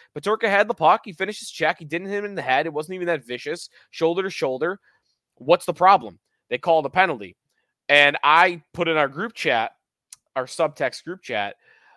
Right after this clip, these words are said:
um, "There's gonna be a makeup call coming, so you better, you better score here." And there was a makeup call coming, but man, I did not think it was gonna be that soft. Benson,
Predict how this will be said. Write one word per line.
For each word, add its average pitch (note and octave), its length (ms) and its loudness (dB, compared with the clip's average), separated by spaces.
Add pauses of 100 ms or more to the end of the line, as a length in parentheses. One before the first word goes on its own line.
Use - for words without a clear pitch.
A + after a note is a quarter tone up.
(160)
um, A#2+ 560 2 (240)
"There's B2+ 260 -10
gonna B2+ 120 -12
be A#2 80 -8
a A2 40 -8
makeup A2+ 320 -10
call B2 200 -6
coming, B2 320 -10
so A#2+ 120 -14
you A2+ 120 -6
better, G#2+ 500 -6
you A2+ 100 -10
better G2+ 440 -6
score G2+ 340 -16
here." D2 240 -20 (220)
And G#2+ 100 -14
there C3 100 -6
was G3 240 2
a F3 40 -2
makeup B2+ 340 -4
call G#2+ 180 -6
coming, A2 380 -12 (420)
but D#3 320 2
man, F#3 440 6
I D#3 100 6
did D#3+ 200 -4
not D#3 220 4
think D3+ 140 -6
it - 20 -4
was D3+ 120 -4
gonna D3 120 -6
be C3 140 -8 (140)
that C3+ 260 0
soft. G2+ 380 -8 (340)
Benson, F3+ 600 2